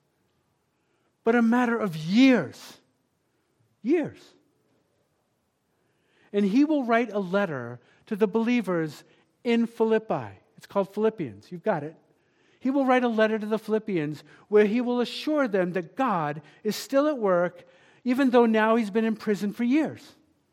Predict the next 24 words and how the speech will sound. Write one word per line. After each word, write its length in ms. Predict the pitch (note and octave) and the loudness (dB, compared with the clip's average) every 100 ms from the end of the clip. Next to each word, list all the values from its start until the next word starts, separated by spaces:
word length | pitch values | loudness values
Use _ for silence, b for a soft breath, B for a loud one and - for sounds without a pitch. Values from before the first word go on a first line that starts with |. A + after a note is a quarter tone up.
| _ _ _ _ _ | _ _ _ _ _
He 120 | B3 | -4
said, 520 | - A#3+ A3 A3 G#3 B B B _ | -2 4 4 4 -2 B B B _
"I 100 | E3 | -8
want 260 | E3 C4+ C4+ | -4 -4 -4
you 80 | A#3 | -4
to 60 | |
know, 180 | G#3 G#3+ | -2 -2
brethren, 480 | D#3+ B2+ A#2+ A#2 B2 _ _ _ _ | -4 -8 -10 -14 -18 _ _ _ _
that 100 | - | -10
what 140 | G3 A#3 | -4 -4
has 140 | A3+ | -4
happened 380 | - B3+ - G#3+ | -8 -8 -6 -6
to 100 | F3 | -6
me 300 | D3+ C3+ C3+ b b | -8 -8 -10 b b
has 220 | A3 A3 | -4 -4
really 340 | F#3+ B3+ C#4+ C4+ | 0 2 2 0
served 480 | - A#3 G#3+ F#3+ - B - | 0 0 2 0 -8 B -4
to 140 | A3+ | -2
advance 460 | F#3+ E3 F#3+ F#3+ - | -2 0 0 -2 -6
the 80 | |
gospel. 540 | E3+ E3 E3 - G#2+ - _ _ _ _ _ | -2 -2 -2 -10 -20 -20 _ _ _ _ _
And 80 | G3 | -2
here's 240 | F#3 G3 D#3+ | 0 0 -2
why, 340 | E3 B2 | -4 -4